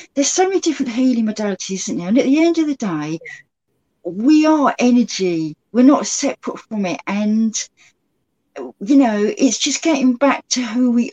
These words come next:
are, isn't it? And life tells us it's silly or woo-woo. You know, we, we can't survive. We're like, for everything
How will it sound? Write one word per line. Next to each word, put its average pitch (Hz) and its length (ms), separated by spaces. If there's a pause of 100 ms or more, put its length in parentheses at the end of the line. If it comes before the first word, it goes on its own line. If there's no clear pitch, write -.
are, 247 380
isn't 240 280
it? 208 180
And 214 300 (320)
life 277 760 (360)
tells 285 500
us 277 180
it's - 220
silly 269 840 (320)
or 214 240
woo-woo. 254 960 (280)
You 240 160
know, 247 200
we, 269 220
we 277 180
can't 277 400
survive. 269 480
We're 277 160
like, 254 240
for - 280
everything 302 600